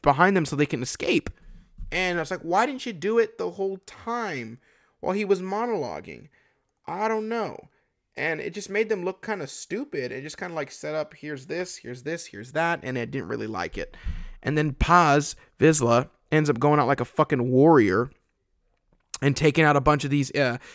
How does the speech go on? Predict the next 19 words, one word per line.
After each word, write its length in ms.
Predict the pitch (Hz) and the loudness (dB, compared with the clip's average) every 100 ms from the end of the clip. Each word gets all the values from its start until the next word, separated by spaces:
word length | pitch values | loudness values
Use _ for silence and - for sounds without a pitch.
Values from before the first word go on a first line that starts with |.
| - | 2
taking 240 | 190 180 | 4 6
out 160 | 170 - | 4 4
all 380 | 143 147 151 143 | 4 4 2 2
of 300 | 151 143 135 | 2 2 2
the, 220 | 143 - | 0 2
um, 400 | 139 123 110 123 _ _ _ - _ _ _ _ | 2 2 -2 -10 _ _ _ -20 _ _ _ _
all 160 | 151 160 | 4 6
of 100 | 143 | 4
the 100 | 147 | 0
Imperials, 760 | 135 - 214 185 120 139 - - _ _ _ _ _ - | 2 8 10 10 10 4 -2 -12 _ _ _ _ _ -2
uh, 160 | 87 | 4
the 100 | 139 | 6
Imperial, 400 | 147 131 165 160 | 6 6 6 6
like, 140 | 147 135 | 4 4
Mandos, 720 | 143 190 175 131 127 151 - _ - | 4 6 8 8 6 4 -4 _ -14
and 120 | 139 | 0
kills 240 | 170 202 | 6 6
'em 140 | 165 127 | 6 4
all 240 | 117 | 0